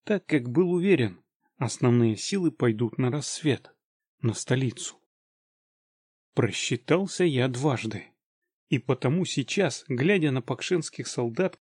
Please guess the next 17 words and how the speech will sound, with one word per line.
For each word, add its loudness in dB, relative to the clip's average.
которые 4
распределялись -2
по 0
Рассвету, -2
лишённые 0
оружия 0
и 0
доспехов, -2
я -2
искренне 2
надеялся, 2
что 2
они 2
не 2
потенциальные -2
будущие -2
предатели. -2